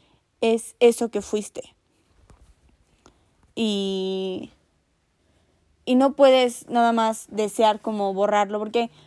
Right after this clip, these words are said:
luego cuando uno nada más desea, de-, desea borrarlo, pues ya nunca vuelve a, a saber qué es lo que lo ocasionó, y chance después por eso vuelve a ocasionar, o después por eso vuelve a ocurrir exactamente el mismo error.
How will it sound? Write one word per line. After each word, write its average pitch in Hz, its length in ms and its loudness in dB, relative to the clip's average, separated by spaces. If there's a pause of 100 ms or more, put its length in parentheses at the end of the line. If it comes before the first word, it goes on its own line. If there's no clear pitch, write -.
luego 320 200 2
cuando 294 260 2
uno 294 180 2
nada 311 200 2
más 294 140 2
desea, 262 320 2 (160)
de-, 226 240 -4 (300)
desea 233 400 4
borrarlo, 233 520 2
pues 240 200 -2
ya 233 100 4
nunca 262 320 2
vuelve 247 320 2
a, 196 400 0 (600)
a - 140 -4
saber 269 300 4
qué 311 80 0
es 285 80 2
lo 294 120 2
que 277 100 0
lo 233 60 2
ocasionó, 226 540 -2
y 254 60 -4
chance 277 260 -2
después 285 320 0
por 294 160 4
eso 311 160 4
vuelve 254 200 4
a 220 40 2
ocasionar, 196 500 -6 (280)
o 226 140 2
después 269 340 0
por 247 220 4
eso 302 240 2
vuelve 247 180 2
a 240 40 2
ocurrir 220 380 -4
exactamente 220 760 -2
el 208 60 -6
mismo 220 280 -4
error. 190 280 -4